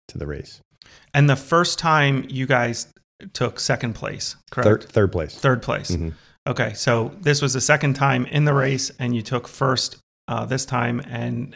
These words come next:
Speaker 2: and beat kind of like, I don't wanna call him your arch nemesis. What was it?
Speaker 1: They're,
Speaker 2: Team
Speaker 1: uh, Team
Speaker 2: Oceanside?
Speaker 1: Oceanside. Yeah.
Speaker 2: Okay. And
Speaker 1: Yeah.
Speaker 2: where are they, where are they from?
Speaker 1: Oceanside, California.
Speaker 2: Oh, okay.
Speaker 1: Yeah.
Speaker 2: So they're, they're
Speaker 1: And they're,
Speaker 2: right there.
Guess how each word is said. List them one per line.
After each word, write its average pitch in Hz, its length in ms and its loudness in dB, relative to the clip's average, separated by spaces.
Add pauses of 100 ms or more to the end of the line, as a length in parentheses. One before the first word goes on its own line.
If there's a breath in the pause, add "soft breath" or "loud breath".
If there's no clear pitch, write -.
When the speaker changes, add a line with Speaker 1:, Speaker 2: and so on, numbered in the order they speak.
Speaker 2:
and 110 320 -6
beat 127 380 -4 (480)
kind 170 160 0
of 160 100 2
like, 139 360 2
I 180 80 -2
don't 135 80 2
wanna 123 140 -2
call 127 200 -4
him 113 100 -6
your - 160 -8
arch 113 260 -6
nemesis. 117 600 -4 (340)
What 131 140 -2
was 139 120 2
it? - 120 -6
Speaker 1:
They're, 156 200 2
Speaker 2:
Team 135 360 2
Speaker 1:
uh, - 80 -2
Team 143 280 4
Speaker 2:
Oceanside? 104 920 6
Speaker 1:
Oceanside. - 20 -12 (160)
Yeah. 95 360 2
Speaker 2:
Okay. 135 360 0
And 151 100 4
Speaker 1:
Yeah. 170 40 6
Speaker 2:
where 208 120 10
are 175 40 6
they, 160 100 0
where 170 200 4
are 135 60 2
they 135 140 2
from? - 380 -6
Speaker 1:
Oceanside, 107 640 6
California. 98 640 2 (120)
Speaker 2:
Oh, 156 200 10
okay. 156 200 4
Speaker 1:
Yeah. 92 60 6
Speaker 2:
So 90 180 2
they're, 135 260 2
they're 135 200 4
Speaker 1:
And 101 80 4
they're, 110 180 10
Speaker 2:
right 107 140 4
there. 127 400 -2